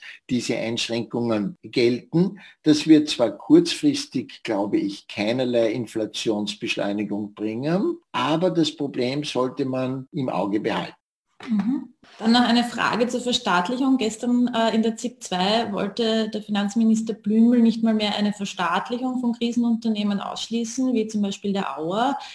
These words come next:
Speaker 2: Hältst du eine Verstaatlichung perspektiv-, also Verstaatlichungen perspektivisch für sinnvoll? Und wenn ja, wie müssten die ausschauen, damit die sinnvoll wären?
Speaker 1: Ich glaube, es gibt Bereiche,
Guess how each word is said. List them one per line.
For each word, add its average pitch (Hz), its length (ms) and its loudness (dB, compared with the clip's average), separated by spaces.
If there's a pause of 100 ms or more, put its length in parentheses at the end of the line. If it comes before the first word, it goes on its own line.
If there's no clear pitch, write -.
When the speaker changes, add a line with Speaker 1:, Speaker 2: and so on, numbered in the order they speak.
(300)
Speaker 2:
Hältst 202 460 -2
du 233 80 0
eine 233 420 2
Verstaatlichung 226 1040 0
perspektiv-, 214 600 -6
also 208 120 -2
Verstaatlichungen 214 840 -2 (120)
perspektivisch 208 640 -4
für 196 80 -6
sinnvoll? 277 840 0
Und 220 280 0
wenn 208 120 2
ja, 190 280 0
wie 214 80 2
müssten 208 360 2
die 196 120 -2
ausschauen, - 420 -4
damit 196 300 -2
die 190 40 -12
sinnvoll 196 460 -2
wären? 180 560 -4 (380)
Speaker 1:
Ich - 180 -16
glaube, 143 420 0
es - 220 -2
gibt - 420 -2
Bereiche, 101 1040 0